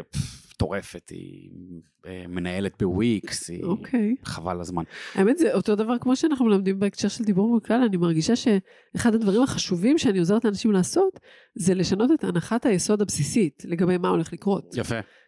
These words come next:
Speaker 2: כאילו, האם זה הולך לראות, להיות, אה, כישלון טוטלי ותהום ומוות, או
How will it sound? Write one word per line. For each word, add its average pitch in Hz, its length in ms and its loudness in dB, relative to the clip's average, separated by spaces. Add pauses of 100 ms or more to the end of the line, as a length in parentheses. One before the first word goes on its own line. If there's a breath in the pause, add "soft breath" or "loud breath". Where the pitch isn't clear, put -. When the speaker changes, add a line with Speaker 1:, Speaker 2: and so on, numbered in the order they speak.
Speaker 2:
כאילו, 214 260 4
האם 226 280 0
זה 202 120 4
הולך 185 300 0
לראות, 190 440 -2
להיות, 180 380 -2
אה, 170 320 0 (600 soft breath)
כישלון 202 600 2
טוטלי 190 680 0 (100)
ותהום 180 760 2
ומוות, 175 720 0 (1300 loud breath)
או 381 540 6